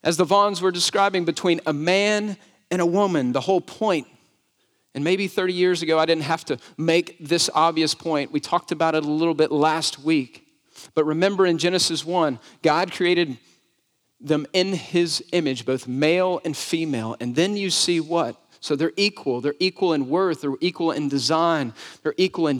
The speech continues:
dignity. And then you see these distinct roles that God gave in Genesis chapter two to the man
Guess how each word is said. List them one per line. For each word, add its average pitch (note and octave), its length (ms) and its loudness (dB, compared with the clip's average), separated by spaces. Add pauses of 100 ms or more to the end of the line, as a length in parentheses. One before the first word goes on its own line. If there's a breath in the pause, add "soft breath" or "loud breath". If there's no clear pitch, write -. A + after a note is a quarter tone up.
dignity. F3 480 4
And C#3 120 2
then F3 140 2
you E3+ 80 -4
see E3 300 0
these C#3 240 -2
distinct - 760 0
roles D#3+ 600 0
that C3+ 160 -2
God D3+ 340 -2
gave E3 340 2
in C#3 120 2
Genesis D#3 420 -2
chapter D#3+ 320 -2
two F#3 280 -4
to - 160 0
the C#3 80 -4
man C#3+ 560 0